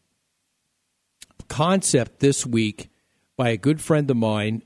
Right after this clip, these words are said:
and, uh, we're gonna be looking into it because it takes the emotion out of the equation.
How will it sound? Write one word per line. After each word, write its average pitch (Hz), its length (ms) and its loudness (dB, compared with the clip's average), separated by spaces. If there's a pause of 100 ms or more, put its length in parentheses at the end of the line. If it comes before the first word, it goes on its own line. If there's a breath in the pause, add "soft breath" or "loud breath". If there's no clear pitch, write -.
(140)
and, 117 640 -2
uh, 110 500 -4 (840)
we're 120 180 -2
gonna 196 200 2
be 196 120 2
looking 156 320 0
into 143 240 2
it 131 80 0
because 113 280 -4
it 113 140 -6
takes - 500 0 (400 soft breath)
the 123 140 -2
emotion 170 880 2 (200)
out 147 420 2
of 143 340 2
the 127 200 0
equation. 143 680 2